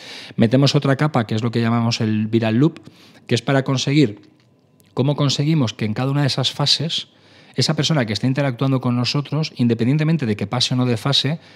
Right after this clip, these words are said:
comparta en internet o comparta en diferentes medios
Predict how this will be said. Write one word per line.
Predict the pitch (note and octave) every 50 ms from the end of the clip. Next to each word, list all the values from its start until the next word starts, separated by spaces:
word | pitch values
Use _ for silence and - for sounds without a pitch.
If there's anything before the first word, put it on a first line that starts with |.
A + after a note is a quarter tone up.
| - _ _
comparta | - A#2+ A2+ A2+ G#2+ E3 E3+ D#3+ C3 B2+
en | A#2 C3
internet | C#3 C#3+ C3 C#3+ C3+ B2 C3 C#3+ D3+ D#3 D3+ -
o | - G#2
comparta | - G#2+ G2+ G2+ - D3+ D3 -
en | A2 G#2
diferentes | G#2 G2 - A2 G#2 A2 C3 B2+ B2
medios | C3+ C#3 C#3 C3+ C3+ D3+ D#3 -